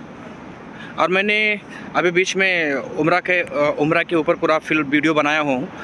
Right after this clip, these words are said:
तो आप लोग पुराना भी वीडियो जाके देख सकते हो। उसमें मैं पूरा मस्जिद अल हरम, खाने काबा और जन्नतुल माला जो है उसका है,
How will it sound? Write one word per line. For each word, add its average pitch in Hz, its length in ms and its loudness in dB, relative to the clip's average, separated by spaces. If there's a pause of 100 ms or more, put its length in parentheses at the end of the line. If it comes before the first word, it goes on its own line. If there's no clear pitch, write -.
(200)
तो 151 60 4
आप 139 100 2
लोग 156 120 2
पुराना 151 240 4
भी 151 60 -4
वीडियो 151 240 2
जाके 143 220 0
देख 143 200 -2
सकते 143 240 -4
हो। 165 140 0 (420)
उसमें 160 260 0
मैं 156 240 2
पूरा 151 380 2 (380)
मस्जिद 147 360 2
अल 151 160 4
हरम, 151 300 0 (320)
खाने 156 240 0
काबा 147 420 2 (460)
और 143 400 4 (580)
जन्नतुल 160 560 2
माला 156 300 2
जो 160 160 0
है 151 440 -4 (1400)
उसका 170 280 2
है, 160 260 2